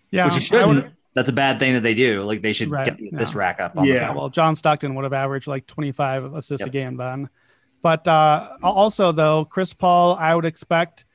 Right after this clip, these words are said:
Speaker 1: will continue to be, he hasn't scored as much the last couple of da-, games. And I think that we're seeing that he need-, Phoenix needs him to score more. You can't assist yourself. So if Chris Paul is getting to those elbow jumpers or taking a few more shots, those are a few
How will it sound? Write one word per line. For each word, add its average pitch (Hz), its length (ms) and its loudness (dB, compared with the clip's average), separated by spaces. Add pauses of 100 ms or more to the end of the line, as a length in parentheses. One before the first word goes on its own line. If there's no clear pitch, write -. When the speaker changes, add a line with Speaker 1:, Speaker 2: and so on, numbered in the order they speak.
(880)
Speaker 1:
will 160 380 0
continue 170 500 -4
to 156 100 -4
be, 151 400 -4
he 151 100 -2
hasn't 185 240 -4
scored 160 440 -2
as 151 180 -6
much 147 300 -4
the - 60 -6
last 160 240 0
couple 180 320 -4
of 165 100 -8
da-, 170 300 -4
games. 170 560 -2 (420)
And 143 160 -2
I 143 80 0
think 165 300 -2
that 147 200 2
we're 147 140 -2
seeing 160 320 -2
that 143 200 -2
he - 280 -12
need-, 151 380 -4
Phoenix 165 320 -2
needs 147 240 -4
him 156 100 -2
to 139 80 -4
score 147 400 -6
more. 175 380 -2 (260)
You 147 100 -4
can't 175 260 -2
assist 190 340 -4
yourself. 160 560 0 (280)
So 151 300 0
if 147 120 -4
Chris 175 240 -2
Paul 165 320 2
is 143 100 -2
getting 160 300 -2
to 160 120 -6
those 151 200 0
elbow 156 320 0
jumpers 156 580 -2
or 139 60 -4
taking 151 260 -4
a 147 60 -4
few 160 200 -4
more 156 240 0
shots, 143 440 -2
those 147 240 -2
are 147 80 0
a 135 40 -4
few 147 340 -4